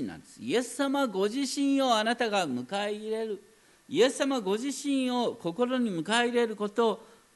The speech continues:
それこそが最高の良い働きなんだよって言うんですね。平安の源は、自分が何かをするっていう以前に、神の御業に対して、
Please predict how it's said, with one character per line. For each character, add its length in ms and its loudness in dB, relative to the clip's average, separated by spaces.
そ 240 -2
れ 100 4
こ 160 0
そ 140 -2
が 180 -2
最 320 -4
高 240 2
の 140 0
良 180 4
い 60 0
働 360 -8
き 120 -8
な 160 0
ん 80 0
だ 80 -6
よ 60 -10
っ 20 -14
て 60 -16
言 80 -20
う 20 -20
ん 20 -20
で 60 -20
す 100 -20
ね。 120 -18
平 280 -2
安 120 0
の 100 0
源 560 -2
は、 300 -4
自 140 -2
分 200 -4
が 120 -2
何 240 -2
か 140 0
を 80 0
す 140 -6
る 60 -6
っ 20 -6
て 240 -8
い 240 -4
う 20 -6
以 100 -12
前 120 -4
に、 260 -4
神 380 2
の 120 4
御 60 4
業 420 2
に 120 -6
対 220 0
し 80 -14
て、 320 -2